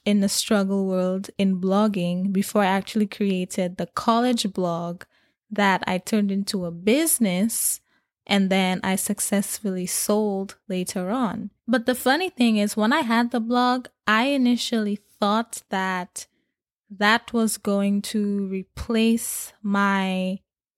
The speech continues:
job, and essentially that's what I was going to do. Like, I was going to run the website, it was going to make a lot of money, and then it was just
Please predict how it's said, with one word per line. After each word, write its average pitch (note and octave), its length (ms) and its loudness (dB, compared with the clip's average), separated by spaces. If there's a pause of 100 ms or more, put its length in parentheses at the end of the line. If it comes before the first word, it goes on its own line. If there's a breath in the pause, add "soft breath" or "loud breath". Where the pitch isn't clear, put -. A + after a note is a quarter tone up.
(320)
job, A3+ 640 2 (580)
and G#3 160 4
essentially A3 560 2
that's G3 320 -2
what G#3+ 80 2
I G3+ 100 2
was F#3+ 180 0
going F#3 300 0
to G3+ 120 -4
do. F3 260 -4
Like, E3+ 180 -6
I F3 100 0
was F3 140 0
going G3 260 4
to G#3 160 0
run F#3+ 280 2
the F#3+ 100 2
website, F#3+ 580 0
it F#3+ 60 2
was F#3 100 -2
going F#3+ 200 0
to G#3+ 100 -2
make G3 160 0
a G3 60 -2
lot F#3 180 -2
of F3+ 180 -6
money, A#3 540 2
and F#3 240 0
then F3+ 200 -2
it F3+ 60 -4
was F3 140 -4
just - 220 -4